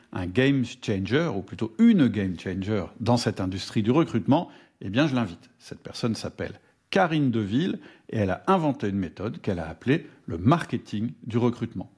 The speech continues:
Mon pari, c'est qu'après cet épisode, tu ne verras plus le recrutement du tout de la même manière et surtout, tu ne recruteras plus du tout de la même manière. Je suis tellement enthousiaste que je te propose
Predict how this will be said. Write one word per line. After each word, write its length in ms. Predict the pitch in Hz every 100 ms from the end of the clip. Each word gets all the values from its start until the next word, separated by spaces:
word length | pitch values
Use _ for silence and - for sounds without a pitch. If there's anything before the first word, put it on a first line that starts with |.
| -
Mon 120 | 135
pari, 380 | 139 120 120 131
c'est 180 | - -
qu'après 380 | 101 98 - 92
cet 260 | - 156 160
épisode, 540 | 131 120 101 113 160 - - -
tu 120 | -
ne 80 | 107
verras 300 | 104 156 135
plus 300 | - 113 98
le 120 | - 107
recrutement 580 | 104 - 98 113 117 -
du 220 | 110 120
tout 160 | 151
de 80 | 120
la 120 | 101 110
même 60 |
manière 440 | 107 90 98 135 147 - - -
et 80 | 120
surtout, 380 | 139 - 120
tu 180 | - 120
ne 60 | 107
recruteras 560 | 101 135 - 131 - -
plus 180 | - 185
du 160 | 147 101
tout 240 | - 113 -
de 100 | 104
la 140 | 101
même 140 | 101 110
manière. 380 | 95 85 80 -
Je 140 | -
suis 240 | 113 165 156
tellement 560 | 170 160 143 117 - -
enthousiaste 680 | 160 156 123 120 165 - _ -
que 100 | -
je 100 | -
te 60 |
propose 540 | 120 143 131 120 98